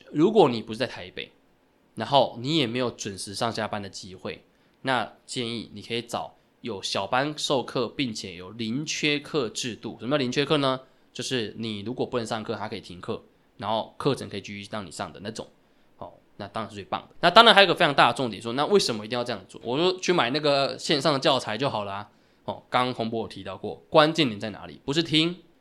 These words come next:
语言学习的关键不是 input，不是输入，而是输出。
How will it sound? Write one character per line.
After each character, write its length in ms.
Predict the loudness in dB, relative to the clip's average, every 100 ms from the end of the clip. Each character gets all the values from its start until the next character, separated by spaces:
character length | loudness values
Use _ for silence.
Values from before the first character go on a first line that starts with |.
| _
语 260 | 2 6
言 200 | 8 8
学 240 | 8 8 8
习 200 | 8 2
的 140 | 0
关 260 | 4 4 4
键 220 | 2 0
不 100 | -2
是 160 | -4 -4
input， 560 | -2 -2 -2 -2 -2 -2 -8
不 80 | -6
是 140 | -4
输 340 | -2 -4 -6 -8
入， 180 | -12 -14 _ _ _
而 160 | -8
是 200 | -4 -4
输 280 | -4 -8 -10
出。 320 | -14 -14 -16